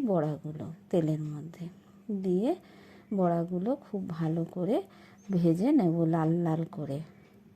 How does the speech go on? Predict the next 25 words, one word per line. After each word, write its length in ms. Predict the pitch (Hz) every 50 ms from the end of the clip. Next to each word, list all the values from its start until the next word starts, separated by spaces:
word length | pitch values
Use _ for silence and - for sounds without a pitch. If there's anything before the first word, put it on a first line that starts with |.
| - - - - - - - - - - - - - - - 214
বড়াগুলো 540 | 202 196 196 196 202 196 202 202 190 214 247 262 254 214
মাঝারি 420 | 185 170 170 180 185 190 202 202 185
আঁচে 380 | 175 165 156 156 - - 233 285 359
ভাজতে 500 | 269 214 185 175 165 160 175 180 - 175 170
হবে, 320 | 160 160 151 156 160 156 160 - -
খুব 160 | - 214 190 185 185 190
বেশি 240 | 180 175 - - 196 185
আঁচে 300 | 170 156 160 - - 254 254
ভাজলে 500 | 220 196 175 156 143 156 165 170 196 247 285 247 180 170
হবে 260 | 175 165 165 160 156
না, 160 | 147 151 151 - - - - - - - - -
তাহলে 240 | 196 175 170 185 208
ভেতরে 460 | 208 185 175 165 - - 190 202 254 285 - -
কাঁচা 280 | 190 147 160 - 170 165
থেকে 320 | 165 - 170 156 - - 196 202 196
যেতে 220 | 170 160 160 - 156 -
পারে, 240 | - 143 139 135 - - - - - - - - - - - - - - - - - - - - - -
তাই 180 | - 160 190 240 320 339 339
আস-, 260 | 208 180 - - - -
অল্প 280 | - 180 165 170 170 170 190 175 170 165
আঁচে 200 | 165 - - 285
আস্তে 280 | 277 185 180 - - - 170
আস্তে 260 | 165 160 - - 269 277
ভাজতে 480 | 254 208 175 156 143 151 160 - - 151
হবে। 320 | 151 147 - - - -